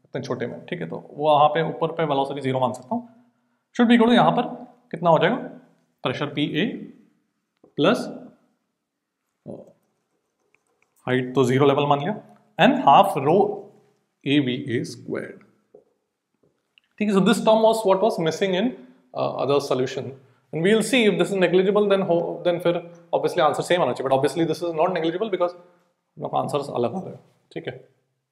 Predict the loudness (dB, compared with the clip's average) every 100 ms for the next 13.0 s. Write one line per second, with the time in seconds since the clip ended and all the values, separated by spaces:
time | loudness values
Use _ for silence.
0 | _ _ _ _ _ _ _ _ _ _
1 | _ _ 2 6 6 6 4 0 -6 -6
2 | -6 -2 0 0 -2 -6 -18 _ _ _
3 | _ _ -4 2 4 4 0 -2 -2 -2
4 | -2 -4 -6 -6 -10 -12 _ -4 -2 0
5 | 2 2 2 2 2 0 -2 -4 -2 -2
6 | -2 -8 -20 _ _ _ _ -4 0 0
7 | 0 0 -2 -2 0 0 0 -4 -14 -20
8 | _ _ -8 -2 0 0 -4 -8 -4 0
9 | 0 0 0 -2 0 0 0 0 0 0
10 | -2 -6 -4 -2 -2 -8 -12 -10 -6 -8
11 | -8 -18 _ _ _ -10 -8 -8 -12 -14
12 | -16 -16 -20 _ _ _ _ _ _